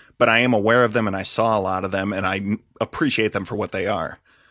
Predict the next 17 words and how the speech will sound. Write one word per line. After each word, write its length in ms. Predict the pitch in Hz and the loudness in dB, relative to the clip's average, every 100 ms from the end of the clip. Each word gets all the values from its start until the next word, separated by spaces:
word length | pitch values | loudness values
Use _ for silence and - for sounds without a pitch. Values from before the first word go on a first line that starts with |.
| - _ _ - | -20 _ _ -4
Um, 360 | 107 95 92 | -2 0 -4
but 140 | - 113 | 2 4
I 100 | 113 | 4
do 240 | 104 127 | 2 0
think 240 | 131 127 - | 0 -2 -2
it's 140 | - | -6
coming 380 | - 110 98 92 | -4 -2 -2 -4
back. 440 | 95 92 69 - - | -4 -2 -4 -8 -8
I 120 | 98 | -6
think 320 | - 101 - | -4 -6 -6
things 240 | - 110 101 | -4 -4 0
like 180 | 101 90 | -4 -4
Hamilton, 760 | - 104 104 101 104 104 80 _ _ _ _ _ _ _ _ - | -6 -4 -4 -4 -4 -6 -8 _ _ _ _ _ _ _ _ -6
uh, 260 | 101 95 92 | -2 -2 -2
things 360 | - 113 101 | -4 -4 -4
like 400 | 101 98 95 98 | -4 -2 -4 -6
Glee. 580 | 104 104 110 110 87 80 | -12 -2 0 0 -2 -8